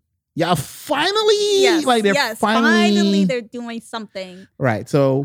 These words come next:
Speaker 1: who would have, we don't really know <laughs> what was
Speaker 2: Yes.
Speaker 1: happening. Um, Supergirl has not come back
Speaker 2: Right.
Speaker 1: with the, I think it was, like, a mid-season thing.
Speaker 2: Oh, well, I thought that they were ending.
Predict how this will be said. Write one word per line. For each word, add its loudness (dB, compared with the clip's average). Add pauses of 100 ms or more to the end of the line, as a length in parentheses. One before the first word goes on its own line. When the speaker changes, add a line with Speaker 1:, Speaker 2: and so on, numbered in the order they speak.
Speaker 1:
who -2
would 0
have, -4 (360)
we -2
don't 0
really 0
know -4
<laughs> -12
what 2
was 0
Speaker 2:
Yes. -2
Speaker 1:
happening. -6 (400)
Um, -6 (480)
Supergirl 0
has 0
not -2
come 0
back -8 (640)
Speaker 2:
Right. -18 (260)
Speaker 1:
with -2
the, -6 (280)
I -2
think -2
it 0
was, 2
like, -4
a 0
mid-season -2
thing. -4 (120)
Speaker 2:
Oh, -12
well, -6
I -6
thought -12
that -18
they -8
were -12
ending. -10